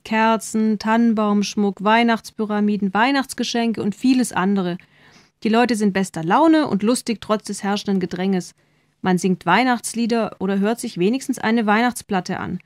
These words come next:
Man kauft verschiedene Geschenke und verteilt sie. Weißt du, ich schmücke den Christbaum sehr gern.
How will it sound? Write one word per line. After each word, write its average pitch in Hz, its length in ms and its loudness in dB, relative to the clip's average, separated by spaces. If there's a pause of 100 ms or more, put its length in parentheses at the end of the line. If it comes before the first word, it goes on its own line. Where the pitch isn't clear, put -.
(280)
Man 190 180 0
kauft 196 280 -2
verschiedene 208 460 0
Geschenke 220 520 -2
und 269 120 -2
verteilt 180 460 -4
sie. 180 200 -10 (320)
Weißt 220 280 2
du, 330 120 4 (200)
ich - 160 -8
schmücke 262 260 4
den 208 160 2
Christbaum 190 480 -2
sehr 190 160 0
gern. 180 340 -2